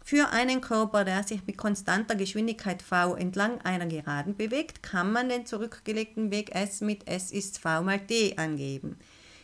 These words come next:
Ist die Geschwindigkeit aber nicht konstant, sondern verändert sich im Laufe der Zeit, so kann man den zurückgelegten Weg Delta S für ein Zeitintervall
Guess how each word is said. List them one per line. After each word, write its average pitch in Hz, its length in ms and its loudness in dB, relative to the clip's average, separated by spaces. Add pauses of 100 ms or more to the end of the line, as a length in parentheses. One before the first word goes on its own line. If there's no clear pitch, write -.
Ist 330 300 2
die 254 80 -4
Geschwindigkeit 247 800 0
aber 175 140 0
nicht 220 320 0
konstant, 170 640 2
sondern 190 360 0
verändert 233 560 4
sich 185 200 -8
im 202 180 -2
Laufe 196 320 -2
der 247 200 2
Zeit, 233 320 0 (320)
so 294 220 0
kann 214 260 2
man 262 220 4
den 208 160 2
zurückgelegten 180 1000 -2
Weg 165 300 -2
Delta 190 480 2
S 320 340 0
für - 260 -2
ein 190 200 -2
Zeitintervall 180 880 0